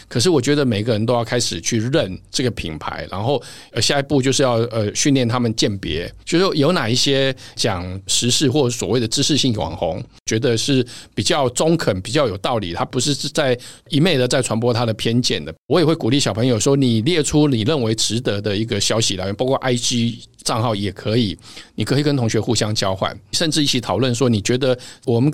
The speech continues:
大家喜欢的这些K O L或网红里面，有哪一些是你真的觉得相对比较值得信任的？可能现在的小朋友还有家长其实是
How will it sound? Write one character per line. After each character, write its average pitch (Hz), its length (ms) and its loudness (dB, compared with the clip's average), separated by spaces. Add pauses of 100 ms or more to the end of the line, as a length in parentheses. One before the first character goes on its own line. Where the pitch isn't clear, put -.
大 156 100 0
家 151 200 0
喜 - 220 0
欢 123 160 0
的 131 100 2
这 123 160 2
些 117 380 0 (220)
K 139 160 0
O 123 160 2
L 120 260 2
或 127 160 2
网 92 180 -2
红 101 140 -4
里 104 80 -2
面， 117 160 0
有 107 180 2
哪 127 200 0
一 117 60 0
些 131 200 0
是 123 240 0
你 107 160 -4
真 170 240 0
的 147 140 0
觉 110 180 -2
得 107 220 0 (260)
相 151 180 -2
对 151 160 2
比 113 120 -6
较 117 240 0 (100)
值 - 220 -6
得 98 120 -4
信 101 260 -2
任 90 220 -6
的？ - 160 -14 (300)
可 - 160 -2
能 131 180 2
现 185 220 0
在 175 100 0
的 139 120 0
小 95 180 0
朋 104 160 -2
友 120 180 2
还 113 120 -2
有 123 100 0
家 127 180 0
长 113 240 -2
其 98 200 -4
实 104 160 -2
是 120 280 -2